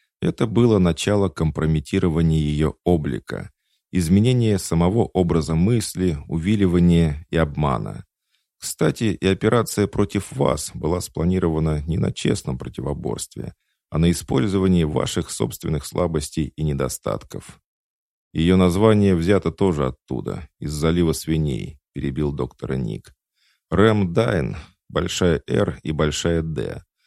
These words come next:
Согласно существовавшему тогда фонетическому алфавиту, это означало «Ромео Дог», что соответствовало позывным второго батальона двадцать шестой бригады,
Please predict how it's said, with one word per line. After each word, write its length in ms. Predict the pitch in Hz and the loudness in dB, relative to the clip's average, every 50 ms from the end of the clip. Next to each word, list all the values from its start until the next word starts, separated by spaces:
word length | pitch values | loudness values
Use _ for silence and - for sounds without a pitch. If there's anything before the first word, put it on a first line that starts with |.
| _ _ _ _ _ _ - | _ _ _ _ _ _ -12
Согласно 640 | - - 92 101 - - 117 - - - - 95 | -4 -2 0 0 2 2 0 0 0 0 -2 -2
существовавшему 1000 | - - 87 - - 85 80 - - 80 87 95 98 90 - - - 82 82 80 | -2 -2 -4 -4 -2 -4 -4 -2 0 0 2 2 2 0 0 -2 -2 0 0 0
тогда 440 | - - 85 82 87 87 90 80 69 | 0 -2 -2 -2 0 0 2 2 0
фонетическому 920 | - - 78 78 80 78 76 - 82 - 78 71 - - 78 73 71 67 - | 0 -2 0 0 0 0 0 -4 -6 -6 -6 -6 -6 -6 -4 -2 -2 -2 -2
алфавиту, 800 | 73 76 69 - 82 92 101 123 131 120 - - 101 98 92 85 80 _ - - | -4 -4 -2 -2 -2 0 0 0 0 0 2 2 2 4 2 0 -2 _ -6 -4
это 280 | 143 - - - 107 | -4 -4 0 0 0
означало 680 | 95 82 90 82 78 - - 101 101 98 92 90 73 71 | 2 2 2 0 0 0 0 0 2 2 2 0 0 0
«Ромео 380 | 80 80 82 87 90 87 85 | 0 2 2 4 2 2 2
Дог», 440 | 85 87 85 78 67 55 - - - _ _ _ _ _ _ _ _ | 0 0 0 0 0 0 -2 -10 -16 _ _ _ _ _ _ _ _
что 260 | _ - - - - | _ -8 -4 -4 -4
соответствовало 800 | - - 98 90 - - 92 101 - - - - 90 87 90 87 | -2 0 0 0 0 0 0 -2 -2 -2 -4 -4 -2 0 0 0
позывным 580 | 80 - 82 78 73 76 71 76 92 95 92 82 | 0 -2 -4 -2 -2 -2 -2 0 0 0 0 0
второго 480 | 80 - - 73 78 85 90 90 85 78 | -4 -6 -4 -2 0 2 2 2 0 -2
батальона 640 | 73 71 - - 65 69 76 82 82 82 78 71 - | -4 -4 -4 -4 -6 -4 -2 -2 0 0 4 4 4
двадцать 380 | - 76 80 78 - - - | 4 4 0 -2 -2 -6 -10
шестой 340 | - - 71 - - 67 64 | -10 -10 -12 -10 -8 -8 -6
бригады, 680 | 62 64 71 73 65 - 71 60 50 - 50 50 - - | -4 -2 -4 -4 -2 -2 -2 -2 -2 -4 -6 -12 -14 -14